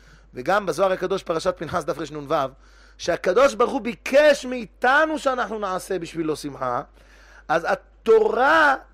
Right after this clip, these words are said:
מחזרת אחר אכסניה שלה, כמו שכתוב בקידושין דף ס"ו עמוד א'. זאת אומרת, שמחת תורה, התורה עצמה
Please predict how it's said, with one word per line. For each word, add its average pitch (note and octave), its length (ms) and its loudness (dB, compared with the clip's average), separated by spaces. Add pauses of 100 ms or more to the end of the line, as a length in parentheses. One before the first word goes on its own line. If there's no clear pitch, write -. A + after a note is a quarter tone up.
(120)
מחזרת A3+ 1000 4
אחר B3 320 2
אכסניה D#4 440 0
שלה, G#3 240 0
כמו G3 160 -12
שכתוב F#3+ 240 -8
בקידושין E3+ 360 -8
דף E3+ 80 -8
ס"ו D3 300 -6
עמוד C3+ 300 -6
א'. B2 160 -6 (600)
זאת D3 200 -6
אומרת, C4 360 2
שמחת A#3+ 580 -4
תורה, B3+ 380 4
התורה B3 720 2
עצמה C#4 560 0